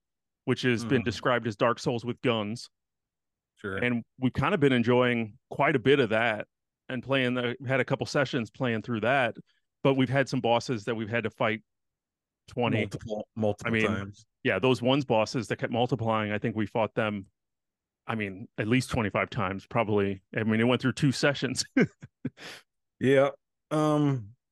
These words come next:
Speaker 2: yeah, man. I don't know. Um, I guess the question is, what's our feeling just on hard games? And, like, are they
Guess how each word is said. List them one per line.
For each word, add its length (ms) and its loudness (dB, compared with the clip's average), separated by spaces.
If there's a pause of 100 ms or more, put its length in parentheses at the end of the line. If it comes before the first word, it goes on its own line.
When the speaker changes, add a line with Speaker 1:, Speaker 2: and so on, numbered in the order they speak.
(100)
Speaker 2:
yeah, 220 2
man. 500 -2 (140)
I 100 0
don't 120 0
know. 340 -2
Um, 440 -4 (1600)
I 60 0
guess 200 0
the 60 -4
question 520 0
is, 480 -6 (340)
what's 280 -2
our 140 2
feeling 380 -2
just 180 -2
on 440 -4 (520)
hard 360 0
games? 560 -4 (100)
And, 140 -6
like, 220 -4
are 200 0
they 380 0